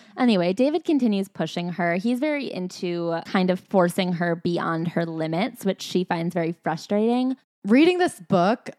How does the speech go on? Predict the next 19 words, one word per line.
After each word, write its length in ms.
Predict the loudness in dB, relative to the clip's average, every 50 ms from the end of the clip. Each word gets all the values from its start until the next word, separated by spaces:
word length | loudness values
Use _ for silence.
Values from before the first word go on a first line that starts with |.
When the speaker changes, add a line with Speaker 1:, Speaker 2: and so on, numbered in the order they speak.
| _ 0
Speaker 2:
I 120 | 0 2
really 500 | 2 2 0 2 2 0 0 0 -2 -4 -6 -8 -4
had 200 | -2 0 0 0
sympathy 340 | 0 0 0 0 0 0 0
for 160 | 2 2 4
her. 180 | 4 4 4
And 120 | 4 4 4
then 120 | 4 4
when 80 | 4 4
we 100 | 4 4
went 280 | 6 4 4 4 4
back 180 | 4 4 4 6
and 120 | 6 6
watched 240 | 6 6 4 2 0
The 100 | 0 0
Real 180 | 2 2 2 0
Housewives, 760 | -2 -4 -6 -8 -6 -2 0 2 2 2 2 0 -2 -4 -10 _ _ _ -2
to 120 | 0 0
see 460 | 0 0 -2 -2 0 2 2 2 2